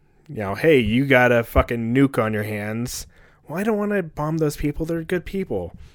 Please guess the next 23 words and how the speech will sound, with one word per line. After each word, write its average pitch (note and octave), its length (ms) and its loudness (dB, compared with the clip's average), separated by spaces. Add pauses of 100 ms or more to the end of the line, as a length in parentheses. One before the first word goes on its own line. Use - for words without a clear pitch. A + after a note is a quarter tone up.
(340)
Whereas, A#2 440 6
like, A2 120 0
an A2+ 80 -4
atheist A#2+ 400 2
like G#2+ 120 -2
me C3 240 0
would G2+ 80 -4
be G#2+ 100 -2
like, F#2+ 180 -6
"Ugh, G#2+ 320 -10 (340)
just, - 320 -10 (680)
are A#2+ 80 -8
they C3 80 0
a A#2 40 0
problem? F#3+ 580 2 (920)
They're A#2 120 -4
throwing C#3+ 240 0
sticks - 480 -2
at C3 80 4
our A#2 100 6
helicopters? A3+ 880 2 (580)
Nuke F4+ 300 2
'em. A2+ 380 2